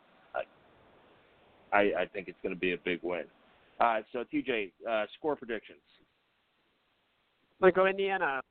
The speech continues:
Speaker 2: forty-five, Eastern Illinois. Uh, let's see, I, I wrote this down. Gotta find it. Forty-five seventeen, uh, is what I'm gonna go with. I think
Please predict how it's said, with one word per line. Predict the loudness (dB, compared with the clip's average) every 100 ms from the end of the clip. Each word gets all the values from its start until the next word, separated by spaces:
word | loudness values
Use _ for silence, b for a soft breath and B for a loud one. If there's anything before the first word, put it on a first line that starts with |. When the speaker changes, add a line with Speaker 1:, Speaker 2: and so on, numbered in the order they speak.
| _ -8
Speaker 2:
forty-five, | -8 -8 -8 0 2 2 0
Eastern | -4 -12 -12 -8
Illinois. | -6 -6 -6 -6 -6 -6 -10 _ _ _ _ _ -10
Uh, | -2 0 2 2 0 0 0 0 0 -2
let's | -6 _ -12
see, | -6
I, | -4 -4 _ _ _
I | -6
wrote | -4 -2
this | -6 -8 0
down. | 2 2 -2
Gotta | -8 -2
find | 2 2
it. | 0 _ -20 B B _ _
Forty-five | 0 0 0 0 -2 -4 -12
seventeen, | -16 -16 -20 -14 -12 -10 -12 -14 _ -14
uh, | -10 -8 -10
is | -8
what | -4
I'm | -4
gonna | -4
go | 2 2
with. | 4 0 -2
I |
think | -10